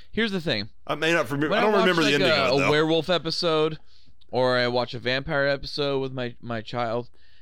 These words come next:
Speaker 1: um, of anything, regardless of whatever it is.
Speaker 2: Yeah.
Speaker 1: Um, I can go, "Yeah, sweetie, those aren't real, though."
Speaker 2: No.
Speaker 1: Here's the thing. If I put this episode with freaks,
Speaker 2: Yeah.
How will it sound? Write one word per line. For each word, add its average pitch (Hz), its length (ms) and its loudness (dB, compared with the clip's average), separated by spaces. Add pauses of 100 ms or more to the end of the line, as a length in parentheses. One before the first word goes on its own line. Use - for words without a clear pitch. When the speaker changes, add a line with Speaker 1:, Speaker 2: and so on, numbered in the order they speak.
(160)
Speaker 1:
um, 120 420 -2
of 120 160 -4
anything, 120 460 -4 (880)
regardless 123 380 -2
of 113 40 -8
whatever 95 400 -6
it 87 80 -10
is. 90 320 -12
Speaker 2:
Yeah. - 120 -10 (960)
Speaker 1:
Um, 101 400 -2 (340)
I - 60 -6
can 131 100 -4
go, 120 240 0 (300)
"Yeah, 175 340 -2
sweetie, 202 380 -4
those 190 220 -4
aren't 185 200 -6
real, 160 280 -6
though." 85 340 -10 (100)
Speaker 2:
No. 101 320 -2 (720)
Speaker 1:
Here's 185 160 -4
the 185 100 -6
thing. 139 320 -4 (420)
If 160 160 0
I 233 100 0
put 240 200 -4
this 208 160 -6
episode 185 320 -2
with 151 140 0
freaks, - 600 -8
Speaker 2:
Yeah. 107 260 0